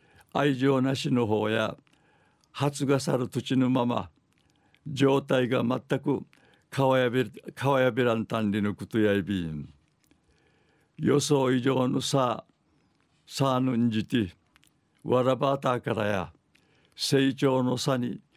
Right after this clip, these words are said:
驚いた。植物も愛情のある話し方、話し方が元気になる。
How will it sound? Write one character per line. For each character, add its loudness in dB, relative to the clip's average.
驚 2
い -4
た。 -4
植 0
物 -6
も 2
愛 0
情 0
の -2
あ 0
る 0
話 -2
し -8
方、 -2
話 -2
し -12
方 -2
が -2
元 0
気 2
に 2
な 2
る。 -4